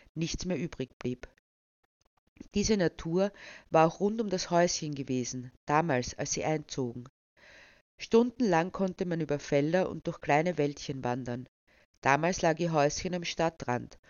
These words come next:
doch mittlerweile hatte die Stadt es verschluckt, die ewig pulsierende und sich ausdehnende, ungehemmt wachsende und vereinnahmende.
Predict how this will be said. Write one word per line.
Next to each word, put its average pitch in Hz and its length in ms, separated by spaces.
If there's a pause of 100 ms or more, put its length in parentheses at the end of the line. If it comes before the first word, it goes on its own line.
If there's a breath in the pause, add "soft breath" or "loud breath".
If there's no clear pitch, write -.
(400 loud breath)
doch 180 160
mittlerweile 196 680
hatte 170 200
die - 120
Stadt - 320
es - 120
verschluckt, - 680 (460 loud breath)
die 156 240
ewig 208 220
pulsierende 196 800
und 151 100
sich - 220
ausdehnende, 185 840 (400 loud breath)
ungehemmt 208 640
wachsende 180 540
und 156 140
vereinnahmende. 127 920